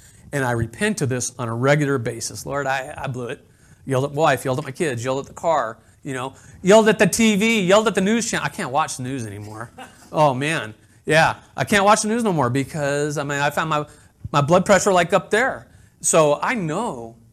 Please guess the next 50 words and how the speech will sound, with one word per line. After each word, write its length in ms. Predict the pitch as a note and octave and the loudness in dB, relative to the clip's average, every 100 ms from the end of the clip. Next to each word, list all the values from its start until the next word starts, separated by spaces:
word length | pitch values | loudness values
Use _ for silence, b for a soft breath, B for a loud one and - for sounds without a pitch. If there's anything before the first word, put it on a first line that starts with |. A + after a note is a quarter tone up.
| _ _ | _ _
that 100 | D#3+ | -6
I'm 120 | D3 | -6
in 100 | E3+ | -4
sin. 420 | E3+ - A3+ E3 A2 _ _ B B B | -6 -8 -10 -16 -18 _ _ B B B
So 500 | B F#3+ D3+ - - - | B 6 4 0 -18 -8
personal 360 | - A#3 C4+ C4 | 2 4 4 2
revival 640 | G#3 D#3+ E3+ A3 F3+ C#3+ | 2 2 -2 -4 -4 -4
is 180 | C3+ C3+ | -4 -6
that, 240 | D3+ C3+ D3 | -8 -8 -8
you 60 | |
know 80 | F3 | -8
what, 160 | F3+ D#3+ | -10 -8
we 120 | G3 | -8
gotta 180 | A3 C3 | -8 -8
repent. 400 | A#2 - B2+ B2 _ _ - | -10 -14 -18 -18 _ _ -10
"Lord, 260 | - G2+ | -6 -4
you 80 | F#3 | -6
know 60 | F#3+ | -8
what, 260 | F#3+ F#3+ C#3+ | -6 -6 -6
I'm 360 | F3+ E3+ D3+ | -6 -6 -6
not 260 | D#3+ F3+ - | -4 -4 -4
the 80 | F#3+ | -8
man 240 | E3 D#3+ | -8 -6
I 60 | C#3+ | -8
need 240 | C3+ C3 | -8 -8
to 60 | A#2+ | -8
be." 320 | A#2+ A2 - _ _ b b - | -12 -16 -20 _ _ b b -2
Paul 240 | D#3 E3 | 0 0
said 220 | E3+ F3 | 0 -4
it, 220 | F#3 F#3 _ b b | -4 -6 _ b b
you 100 | - | -10
know, 220 | C#3+ D3 D#3+ | -4 0 2
"I, 340 | D3 C#3+ C#3 | 2 2 0
I 40 | |
do 160 | C#3 E3 | 0 -2
the 120 | F3 | -2
things 260 | F3+ F3 E3 | -4 -6 -4
I 60 | |
don't 200 | E3 E3+ | -4 -4
wanna 220 | E3+ F3+ F3+ | -6 -6 -4
do, 360 | F3 F#3 G3+ G#3 b b b | -4 -4 -6 -14 b b b
and, 500 | D3 D3 C#3+ D3 C#3+ - | -4 -2 -2 -4 -8 -6
and, 440 | C#3+ C#3 C#3 D3 D3 b b b b | -4 -2 -4 -6 -10 b b b b
and 460 | D3 C#3+ C#3 C#3 C3+ _ - | -6 -4 -6 -10 -16 _ -4
I'm 160 | D3 | -4
no 160 | E3 D3+ | -2 -4
different, 380 | D3 - D#3+ - | -4 -8 -12 -8
you're 160 | C3 | -6
no 140 | C#3+ C3+ | -4 -4
different." 360 | C3 A#2+ A#2 | -6 -8 -14